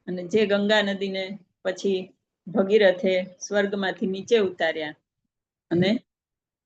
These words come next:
બધો ઉદ્ધાર થયો અને આજે પણ આપણો બધાનો ઉદ્ધાર ગંગા નદી કરી રહી છે. એના માટેનું વામન, એના માટે વામન સ્વરૂપનું આવું સુંદર વર્ણન જયદેવે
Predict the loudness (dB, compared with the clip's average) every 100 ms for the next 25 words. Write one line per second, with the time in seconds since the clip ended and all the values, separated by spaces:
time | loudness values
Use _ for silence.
0 | _ -2 4 4 2 0 0 0 0 2
1 | 2 2 2 2 2 2 0 0 0 0
2 | 0 -2 -12 -8 -4 -2 -2 -2 -4 2
3 | 4 2 -2 _ -8 -2 0 0 -4 -6
4 | -6 -4 -2 0 -2 -6 -12 -18 _ _
5 | _ _ _ 0 2 2 2 -2 0 0
6 | 0 0 -4 -10 _ _ _ _ _ -8
7 | -6 -6 -4 -2 -2 0 -2 0 0 2
8 | 2 2 -2 0 0 -2 -6 -2 4 4
9 | 4 4 4 2 2 0 0 -2 -2